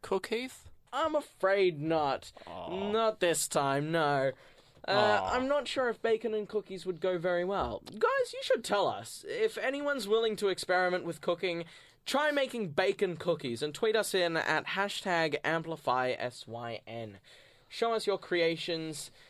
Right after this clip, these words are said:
Speaker 2: and, um, you know.
Speaker 1: Just
Speaker 2: <laughs> I, I'm looking forward to seeing it. Actually, hashtag bacon cookies.
Speaker 1: That's
Speaker 2: Hashtag bacon cookies, as in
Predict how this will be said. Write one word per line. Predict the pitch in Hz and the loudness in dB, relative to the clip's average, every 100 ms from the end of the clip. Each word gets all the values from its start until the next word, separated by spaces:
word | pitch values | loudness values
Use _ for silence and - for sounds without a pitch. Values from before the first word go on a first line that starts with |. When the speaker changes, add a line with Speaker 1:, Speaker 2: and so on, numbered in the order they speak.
| - - | -14 -4
Speaker 2:
and, | 151 156 156 147 | 0 0 0 0
um, | 156 151 151 151 151 143 - - - - - _ _ - | 2 2 0 -2 -4 -10 -16 -20 -20 -20 -20 _ _ -16
you | 175 | -10
know. | 165 226 - _ _ - - 143 202 | -6 -8 -10 _ _ -20 -14 -6 -2
Speaker 1:
Just | 170 175 - - | -2 -4 -10 -12
Speaker 2:
<laughs> | - | 0
I, | 190 254 - | 4 4 4
I'm | 170 226 247 | 2 0 0
looking | 226 226 220 | -2 0 -2
forward | 220 214 208 | 0 0 0
to | 196 | -4
seeing | - 247 | -4 -2
it. | - | -2
Actually, | 240 294 320 - - - | -2 0 0 -4 -8 0
hashtag | 285 349 - 240 233 175 | 0 0 2 2 2 2
bacon | 208 202 196 185 160 | 2 2 2 -2 -2
cookies. | 175 151 107 82 - - _ - - - - - _ - - _ - | -2 -2 -6 -10 -16 -20 _ -18 -16 -16 -18 -20 _ -20 -20 _ 0
Speaker 1:
That's | 180 262 - | 4 4 4
Speaker 2:
Hashtag | 247 240 175 143 | 4 4 2 2
bacon | 214 220 208 180 | 2 2 0 0
cookies, | 202 180 131 107 - | -2 0 -4 -6 -2
as | 175 175 | 0 2
in | 190 190 175 | 2 2 0